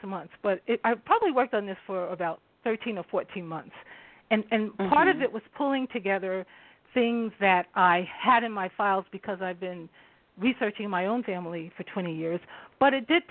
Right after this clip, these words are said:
Speaker 1: take a lot of legwork, legwork too. Um, during that period, I worked,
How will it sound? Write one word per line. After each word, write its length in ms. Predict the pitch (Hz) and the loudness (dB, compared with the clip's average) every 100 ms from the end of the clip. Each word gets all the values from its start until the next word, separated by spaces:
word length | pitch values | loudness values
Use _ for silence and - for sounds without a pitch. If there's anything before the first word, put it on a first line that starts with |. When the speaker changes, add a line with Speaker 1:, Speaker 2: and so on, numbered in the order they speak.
| - | -2
Speaker 1:
take 180 | 262 - | -2 0
a 40 | 226 | 4
lot 200 | 214 208 | 6 6
of 80 | |
legwork, 460 | 202 220 208 170 160 | 4 2 2 -2 -2
legwork 380 | 233 220 165 147 - | 0 0 -4 -10 -8
too. 160 | 156 135 - - - - | -10 -10 -18 -20 -20 -2
Um, 320 | 175 165 170 226 | 0 2 -2 -4
during 240 | 226 240 226 | 2 4 4
that 180 | 196 - | 2 0
period, 500 | 254 269 254 208 196 190 185 | 4 4 6 4 2 -4 0
I 120 | 196 | 2
worked, 340 | 190 240 233 | 4 4 4